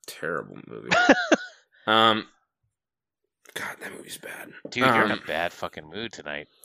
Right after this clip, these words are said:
Speaker 1: I get, well, I'm sorry. I was in a good mood until I saw the alien thing. Like, that just,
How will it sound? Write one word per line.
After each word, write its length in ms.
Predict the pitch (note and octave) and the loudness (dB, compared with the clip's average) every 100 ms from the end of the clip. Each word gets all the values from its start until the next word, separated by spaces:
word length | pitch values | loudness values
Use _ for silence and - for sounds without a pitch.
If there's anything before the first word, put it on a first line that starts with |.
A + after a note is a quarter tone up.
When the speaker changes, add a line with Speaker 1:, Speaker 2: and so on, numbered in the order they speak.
| _ - _ _ _ _ - | _ -20 _ _ _ _ 6
Speaker 1:
I 140 | C#3+ | 6
get, 400 | C3 D3 D3+ B2+ | 8 12 12 12
well, 260 | D#3 F3+ - | 12 12 12
I'm 180 | C#3 F3+ | 12 10
sorry. 320 | - D3+ D#3 - | 10 8 8 12
I 120 | D#3 | 12
was 160 | F3 G3+ | 12 6
in 100 | F#3 | 4
a 60 | |
good 260 | - C#3+ B2 | 8 6 8
mood 260 | A#2 G#2 | 4 4
until 380 | G#2 B2+ B2 C#3 | 4 0 6 10
I 120 | B2+ | 12
saw 280 | A#2 B2+ A#2 | 10 10 10
the 80 | G#2+ | 10
alien 460 | G2 F#2+ F2 E2 D2+ | 8 6 4 0 -2
thing. 380 | E2+ D#2 D2+ - | -4 -4 -6 2
Like, 240 | B2 G2+ | 2 6
that 160 | C3 C3 | 6 8
just, 240 | E3+ - | 4 0